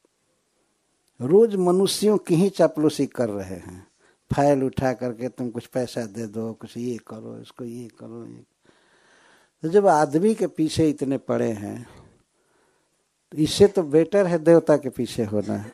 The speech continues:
और उससे भी बेटर है भगवान के पीछे होना। वो उन लोगों के लिए ऐसा कहा जाता है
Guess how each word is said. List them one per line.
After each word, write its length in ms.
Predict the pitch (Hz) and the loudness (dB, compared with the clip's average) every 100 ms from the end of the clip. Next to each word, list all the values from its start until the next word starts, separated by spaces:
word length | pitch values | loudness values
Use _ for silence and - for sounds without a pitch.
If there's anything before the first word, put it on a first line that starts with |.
| - | -2
और 160 | 143 | -2
उससे 540 | - 185 156 151 196 196 | 2 2 2 4 8 8
भी 140 | 180 | 8
बेटर 420 | 160 165 160 165 | 8 6 8 6
है 80 | 160 | 6
भगवान 480 | 139 127 131 135 143 | 2 0 2 4 4
के 140 | - | 0
पीछे 360 | - 117 104 104 | -6 -10 -10 -12
होना। 340 | 98 104 101 - _ _ _ _ _ _ _ _ _ _ _ _ _ _ _ _ _ _ _ _ _ _ - - _ _ - | -12 -14 -16 -20 _ _ _ _ _ _ _ _ _ _ _ _ _ _ _ _ _ _ _ _ _ _ -20 -20 _ _ -2
वो 120 | 160 | 4
उन 260 | 170 185 220 | 6 8 10
लोगों 300 | 208 190 196 | 10 8 6
के 160 | 180 175 | 2 2
लिए 120 | 180 | 4
ऐसा 160 | - | 4
कहा 280 | 160 151 147 | 0 2 4
जाता 320 | 151 139 - | 4 2 2
है 340 | 127 117 135 | 0 0 -2